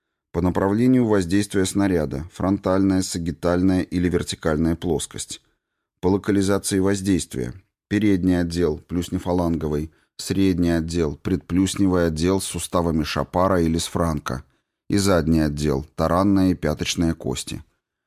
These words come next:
По тяжести: ограниченные, обширные повреждения, разрушения, отрывы стопы.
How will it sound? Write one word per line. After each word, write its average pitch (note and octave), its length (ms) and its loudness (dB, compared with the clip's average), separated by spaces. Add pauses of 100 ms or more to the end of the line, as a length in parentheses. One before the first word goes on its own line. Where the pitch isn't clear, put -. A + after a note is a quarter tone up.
(180)
По F#2 120 -2
тяжести: D#2+ 600 -4 (300)
ограниченные, G2 960 2
обширные G2 540 0
повреждения, F2 880 0
разрушения, F2 800 0
отрывы D#2 440 -4
стопы. - 480 -8